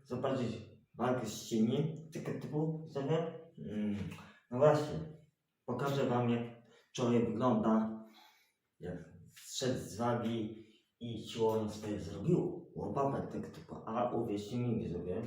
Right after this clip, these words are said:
że no, może i po mnie widać, ale wiecie, może wam pokażę, widzowie, walkę z cieniem tego typu.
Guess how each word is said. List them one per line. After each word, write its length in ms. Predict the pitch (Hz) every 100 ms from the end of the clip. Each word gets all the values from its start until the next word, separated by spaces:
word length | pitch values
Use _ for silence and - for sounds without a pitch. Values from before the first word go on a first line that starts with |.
| 120
że 240 | 104 110
no, 380 | 107 - - - - _ - - _ _ _
może 280 | 113 117 139
i 120 | 127
po 100 | 135
mnie 320 | 135 143 139
widać, 420 | 131 123 - - - - - - _ -
ale 680 | 110 107 117 123 127 - - - - - -
wiecie, 400 | 117 - - - - _ _ _ _ _ _ _ _ _ - - - - - - - - _ _ _ _ _ _ _ _ _ - 123
może 600 | 127 147 170 - - 151
wam 140 | 131
pokażę, 600 | 127 151 147 143 117 104 -
widzowie, 320 | - 104 87 - - - -
walkę 300 | 98 123 131
z 240 | - - -
cieniem 380 | 131 123 90
tego 340 | - - - -
typu. 460 | 107 - - 165